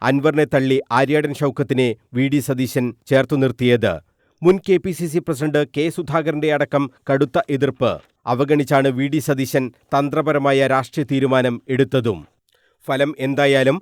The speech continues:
അതിന്റെ ഉത്തരവാദിത്വം താൻ ഏറ്റെടുക്കുമെന്ന് പരസ്യമായി പറയാനും വി ഡി സതീശൻ തയ്യാറായി. അൻവർ മത്സരിക്കുന്നത് യു ഡി എഫിന് ഗുണം ചെയ്യുമെന്ന് വി ഡി സതീശൻ നേതാക്കളെ കണക്കുകൾ സഹിതം ബോധിപ്പിച്ചു.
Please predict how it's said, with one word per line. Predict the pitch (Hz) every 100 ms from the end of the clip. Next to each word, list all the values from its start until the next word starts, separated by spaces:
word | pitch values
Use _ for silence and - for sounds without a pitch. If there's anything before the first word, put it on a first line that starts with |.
| _ -
അതിന്റെ | 131 156 160 143
ഉത്തരവാദിത്വം | 117 156 147 147 135 147 139 -
താൻ | 139 160 -
ഏറ്റെടുക്കുമെന്ന് | 143 160 147 131 143 135 120 92 _ -
പരസ്യമായി | 127 135 175 151 151 151
പറയാനും | 143 139 135 123 - _ 120
വി | 135
ഡി | 147
സതീശൻ | 147 127 127 127
തയ്യാറായി. | 120 135 131 123 120 92 76 _ _ _ _ -
അൻവർ | 120 131 143
മത്സരിക്കുന്നത് | 139 135 123 156 151 147 139
യു | 139
ഡി | 143
എഫിന് | 151 151
ഗുണം | 135 139 156
ചെയ്യുമെന്ന് | 156 156 143 135 123 101 _ 113
വി | 131
ഡി | 143
സതീശൻ | 143 143 131 147 135 -
നേതാക്കളെ | 131 135 151 151 139
കണക്കുകൾ | 135 135 165 156
സഹിതം | 139 135 135 135 127 -
ബോധിപ്പിച്ചു. | 127 131 127 127 120